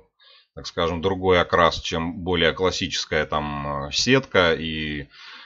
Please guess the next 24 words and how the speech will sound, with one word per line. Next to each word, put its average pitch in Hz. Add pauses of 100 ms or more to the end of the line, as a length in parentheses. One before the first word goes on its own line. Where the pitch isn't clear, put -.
(140)
э, 78
поскольку 95
нету 92
сетки, 92
мы 87
видим 82
королеву 85
арахнароков 101
здесь 131
в -
составе. 120 (600)
Э, 76
за 92
орков 101
у 98
нас 90
идет 95
один 92
из -
топовых 82
игроков, 95
Тлакс 95
Тлан 92
Суссейр. 95